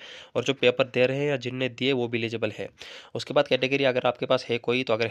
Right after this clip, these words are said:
है तभी अपलोड करना, अगर नहीं है तो कोई ज़रूरी नहीं है, या मतलब if any। और यहाँ पर जो है बाकी डॉक्यूमेंट्स, यहाँ पर एलिजिबिलिटी देख लीजिए आप बीएस नर्सिंग के लिए। यहाँ पर जो है सतारह साल आपकी एज जो इकतीस दिसंबर से पहले पहले होनी चाहिए, मतलब आपकी जो है एज यहाँ पर सतारह साल होनी चाहिए।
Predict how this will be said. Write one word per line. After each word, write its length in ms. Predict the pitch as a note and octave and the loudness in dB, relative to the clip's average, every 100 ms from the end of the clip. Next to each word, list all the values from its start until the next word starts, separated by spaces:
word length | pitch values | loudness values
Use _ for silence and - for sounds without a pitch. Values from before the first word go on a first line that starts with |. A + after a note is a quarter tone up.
| - | 2
है 120 | B2+ | 2
तभी 260 | A#2 G#2+ A#2 | 4 2 2
अपलोड 340 | A2 A2+ A2 | 2 0 0
करना, 200 | A#2+ C3 | 0 2
अगर 120 | A#2+ | 2
नहीं 240 | A2 A2+ C#3 | 0 -2 -2
है 80 | |
तो 140 | F3 E3+ | -4 -2
कोई 220 | B2+ B2 | 2 2
ज़रूरी 380 | A#2 A2+ A2+ A2+ | 2 -2 -2 -2
नहीं 240 | A2 G#2+ | -6 -6
है, 120 | G2+ | -6
या 100 | G#2 | -6
मतलब 260 | G#2+ B2+ B2 | -6 -6 -6
if 200 | C3 - G#2+ | -6 -6 -8
any। 200 | G#2 G#2+ - - - - - | -8 -10 -12 -14 -14 -16 -4
और 220 | C#3 C#3+ | 0 2
यहाँ 180 | C3+ C3+ | 2 0
पर 160 | - C3 | -4 -4
जो 100 | C#3+ | -2
है 60 | |
बाकी 280 | B2+ A2+ A#2 | 2 2 2
डॉक्यूमेंट्स, 400 | A2 G#2+ G#2 - | 0 0 -6 -8
यहाँ 80 | - | -6
पर 140 | - | -2
एलिजिबिलिटी 400 | D3+ C3 D3 D3+ | 0 2 2 2
देख 180 | C3 A#2 | 0 0
लीजिए 200 | A#2+ C3+ | 2 2
आप 60 | C3 | 2
बीएस 240 | B2 - | 2 0
नर्सिंग 280 | A#2+ - A2 | -2 -4 -8
के 120 | - | -10
लिए। 180 | G2 - - - - - - - | -10 -12 -20 -20 -18 -18 -16 -4
यहाँ 180 | B2+ D3+ | 0 2
पर 140 | D#3 | 0
जो 100 | E3 | 0
है 40 | |
सतारह 400 | E3 A#2 C3 D3 | 0 4 6 6
साल 280 | C#3 C3+ C3+ | 4 2 4
आपकी 260 | B2 - - | 2 -2 -8
एज 180 | B2+ B2 C3+ | -6 -6 -6
जो 60 | |
इकतीस 360 | A#2+ A2 G#2+ A2+ | -6 -6 -6 -10
दिसंबर 300 | - A2+ A2+ | -10 -8 -8
से 120 | - | -8
पहले 200 | G2 G2+ | -10 -8
पहले 220 | - G#2+ | -8 -8
होनी 240 | G#2 G#2+ A#2+ | -8 -10 -10
चाहिए, 260 | B2+ C3 | -8 -6
मतलब 280 | D3 E3+ E3+ | -6 -6 -2
आपकी 260 | C#3 - D3+ | -2 -4 -8
जो 120 | D3 | -6
है 140 | D#3 | -4
एज 200 | B2+ C3+ | -4 -4
यहाँ 140 | B2+ B2+ | -6 -8
पर 140 | C#3 | -8
सतारह 380 | - - A2+ A#2 | -8 -6 -4 -4
साल 240 | A2+ A#2 A2+ | -6 -10 -10
होनी 160 | A2 B2 | -12 -8
चाहिए। 360 | B2 C3+ E3+ | -8 -8 -10